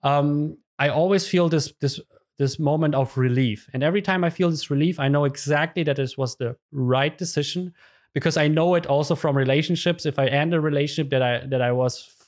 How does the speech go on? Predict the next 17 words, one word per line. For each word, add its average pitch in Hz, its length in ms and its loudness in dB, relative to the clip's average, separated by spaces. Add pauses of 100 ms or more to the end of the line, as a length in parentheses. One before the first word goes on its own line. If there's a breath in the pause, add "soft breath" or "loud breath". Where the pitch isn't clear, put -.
like, 110 140 -12 (1000)
stressed, - 500 -2
you 117 40 -4
know, 139 140 2
this 131 160 -2
feeling 143 320 0
where 123 100 0
you 123 100 0
feel 131 220 -2
stressed 143 400 -6
all 127 140 0
the 123 60 -6
time. 123 260 -4 (420 loud breath)
It's 135 140 0
the 156 100 2
same 170 180 2
thing. 143 200 2